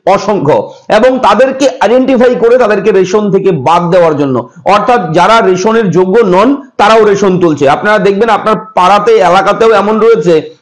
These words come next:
যে গভর্নমেন্ট জব করছে, সেও রেশন, গরিব মানুষের রেশনের লাইনে সেও দাঁড়িয়ে রেশন তুলছে। এমন কিন্তু অনেক ছবি আপনার সামনে চোখে নজরে আসবে,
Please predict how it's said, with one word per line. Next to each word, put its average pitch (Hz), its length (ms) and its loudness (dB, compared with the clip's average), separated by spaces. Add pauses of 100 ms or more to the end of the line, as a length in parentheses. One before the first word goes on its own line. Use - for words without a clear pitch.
যে 202 260 2
গভর্নমেন্ট 190 600 0
জব 208 220 2
করছে, 208 480 0 (100)
সেও 233 280 2
রেশন, 202 460 0
গরিব 185 380 0
মানুষের 208 460 0
রেশনের 214 360 0
লাইনে 170 640 0
সেও 240 260 2
দাঁড়িয়ে 196 360 2
রেশন 170 380 0
তুলছে। 127 420 -4 (220)
এমন 254 440 2
কিন্তু 262 360 -2 (100)
অনেক 254 460 0 (120)
ছবি 214 340 0
আপনার 208 320 0
সামনে 208 260 -2 (100)
চোখে 190 540 0
নজরে 185 400 2
আসবে, 147 520 -2